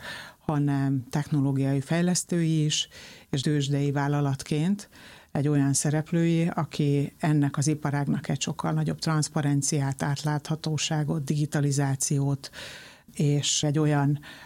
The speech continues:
compliance és E S G szempontú megfelelést jelent,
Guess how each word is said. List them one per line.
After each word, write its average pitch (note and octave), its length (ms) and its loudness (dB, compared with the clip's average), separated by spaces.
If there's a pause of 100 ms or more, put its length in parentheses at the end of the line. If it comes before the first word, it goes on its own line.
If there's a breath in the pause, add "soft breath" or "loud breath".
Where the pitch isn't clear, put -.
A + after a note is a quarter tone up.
(120)
compliance C#3+ 840 0
és C#3 500 -2
E D3 260 2
S C#3 100 0
G D3 180 0
szempontú C#3+ 600 0
megfelelést D3 800 0
jelent, F3+ 440 2